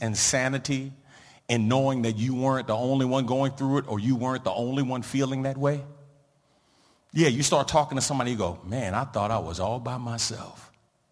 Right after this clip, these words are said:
Look at Philippians one thirty.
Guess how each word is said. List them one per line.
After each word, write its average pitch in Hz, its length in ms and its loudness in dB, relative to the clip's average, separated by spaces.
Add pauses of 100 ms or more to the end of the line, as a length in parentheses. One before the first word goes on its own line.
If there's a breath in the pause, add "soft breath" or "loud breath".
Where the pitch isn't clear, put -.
(1160 loud breath)
Look 170 160 4
at 160 60 4
Philippians 139 440 4
one 113 240 4
thirty. 101 320 2